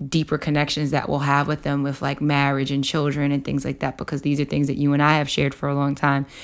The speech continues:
And now our friends, our loved ones get to participate in that, those unions and those moments as well. And so I'm just really excited to just be a witness, to be in the, the, the room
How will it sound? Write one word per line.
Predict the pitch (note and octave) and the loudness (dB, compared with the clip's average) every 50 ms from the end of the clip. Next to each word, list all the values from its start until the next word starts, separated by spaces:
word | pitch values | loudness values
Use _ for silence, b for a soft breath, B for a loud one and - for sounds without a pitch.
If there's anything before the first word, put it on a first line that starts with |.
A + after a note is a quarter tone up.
| B B B B | B B B B
And | D3 D3 D3 | 0 2 4
now | D3 C#3+ C#3+ C#3+ C#3+ C#3+ D3 - | 4 4 4 4 4 4 2 2
our | - D3 C#3+ | 0 0 -2
friends, | - - - - G#3 G3+ F3 D#3 D3+ D3 | -2 0 4 6 6 6 6 4 2 2
our | - D3 | 2 2
loved | D3 D#3 D#3 E3 E3+ E3+ | 4 4 4 4 2 2
ones | D3+ D3 D3 C#3+ | 0 0 0 0
get | - D3+ - | -2 -4 -4
to | - C#3 | -4 -6
participate | - - D3+ C#3 - - C3 - D3+ - - C#3 - | -2 -2 -2 -2 -2 -4 -6 -6 -2 0 0 0 2
in | - C#3 C#3+ | 2 0 2
that, | C#3+ C#3 C#3 C#3 - - | 2 2 2 0 -2 -2
those | - D3 C#3+ C#3+ C#3+ C3+ C#3 B B B B B B B B | 0 2 2 2 2 0 -2 B B B B B B B B
unions | C#3+ D3+ E3 E3 D#3+ D#3 D#3 D3+ | 2 4 4 4 4 4 4 4
and | C#3 D3 D3 | 4 2 2
those | C#3+ C#3+ C#3 | 2 2 4
moments | D3+ D3 D3 D3 C#3+ C3+ | 4 4 4 4 2 2
as | D3 C#3+ C3+ C#3 | 0 0 0 2
well. | D3 D3+ D3 C#3+ C#3+ | 4 4 4 4 4
And | - C#3 C#3 | 2 0 -2
so | C3+ - D3+ C#3 | -2 -2 0 2
I'm | - D3 | 2 2
just | D3 D#3 D3+ D3 - - | 2 2 0 -2 -4 -6
really | G3+ C#3+ D3 D3+ D3+ D3 D3 | -6 -4 0 0 2 2 2
excited | D3 C#3 - - - D3 C#3 C#3 C#3+ C#3 - | 0 -2 -2 0 0 0 2 2 0 -2 -2
to | - D#3+ C#3+ | -2 -4 -2
just | C#3+ - D3 C3 C3+ C#3 B2+ - - - - - - | -2 -2 -2 -2 -2 -6 -8 -10 -14 -20 -20 -8 -2
be | - E3 | 0 2
a | D#3 C#3+ | 2 2
witness, | C#3 D3+ D3+ - - D3 C#3+ C#3+ | 2 2 2 0 0 -2 -2 -2
to | - - | -2 -2
be | D3 C#3 D3+ D3+ D3+ D3 | -2 0 2 2 2 2
in | D3 D3 D3 | 2 2 2
the, | D3 C#3+ C#3+ C#3 C#3 - | 2 2 0 0 -2 -2
the, | - D3+ D3 C#3 C#3 C3+ B B B B B B E3+ B | 0 0 2 2 0 -2 B B B B B B -2 B
the | D3+ E3 | 2 2
room | D#3 C#3+ D3+ E3+ E3 D3+ C#3+ C3+ C3+ C#3 C#3+ | 4 4 4 4 6 6 6 6 4 2 2